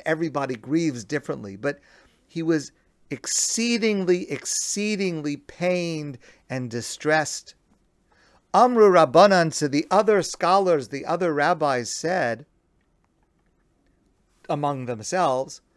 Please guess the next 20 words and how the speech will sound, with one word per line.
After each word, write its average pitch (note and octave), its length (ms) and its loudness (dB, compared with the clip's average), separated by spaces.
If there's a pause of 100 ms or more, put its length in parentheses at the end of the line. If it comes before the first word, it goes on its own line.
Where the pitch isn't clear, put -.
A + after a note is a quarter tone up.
(500)
Man F#3+ 500 0
lezel D#3+ 960 2 (340)
leisfed D#3+ 920 -2
ledaite. A#2 800 -10 (320)
Who C#4+ 180 0
could D3+ 260 -6
go F3 220 4
to D#3 140 0
visit F#3+ 560 2
Rabbi C3+ 220 -4
Yochanan A#2+ 600 -8 (400)
to A3 100 4
maybe A3 600 0 (340)
engage E3+ 540 0
him E3+ 180 -2
in C#3 140 -6
conversation, D#3+ 1000 -2 (400)
maybe, C#3 640 -4 (360)
um, G#2 720 -14 (1000)
uh, B2 120 -14